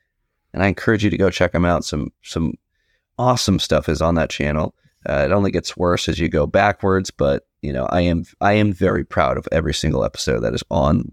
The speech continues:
the YouTube Get Piped, uh, channel. And I'm telling you, if you're not a YouTube pipe guy, just give me one shot. If you like the podcast, you gotta at least give it one shot. So I would encourage you to do that. Talked about Instagram, but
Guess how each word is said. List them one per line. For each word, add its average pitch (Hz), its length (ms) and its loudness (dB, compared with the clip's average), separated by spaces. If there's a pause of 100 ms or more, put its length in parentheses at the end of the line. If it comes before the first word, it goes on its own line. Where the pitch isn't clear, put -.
the 92 60 4
YouTube 80 500 0
Get - 200 -2 (320)
Piped, - 540 -2
uh, 57 280 0
channel. 55 500 -2 (300)
And 85 100 -2
I'm 87 60 -2
telling 104 300 2
you, 101 140 -2 (140)
if - 140 -20
you're 107 100 2
not 98 180 4
a 98 60 2
YouTube 98 400 -4
pipe 82 220 0
guy, 80 280 -2 (460)
just - 160 -10
give 113 140 2
me 98 80 2
one 78 180 -2
shot. - 320 -6 (320)
If 90 100 -4
you 107 100 4
like 107 180 2
the 104 60 4
podcast, 85 520 -2
you 85 80 -6
gotta 87 160 2
at 71 100 -2
least 87 220 -2
give 69 100 2
it 60 120 -4
one 80 140 -8
shot. - 380 -8
So - 220 -6 (180)
I 104 100 2
would 101 120 0
encourage 90 320 -4
you 90 80 -8
to 82 80 -6
do 76 140 -8
that. - 200 -8 (400)
Talked 113 200 2
about 104 180 2
Instagram, 92 460 -4 (380)
but - 240 0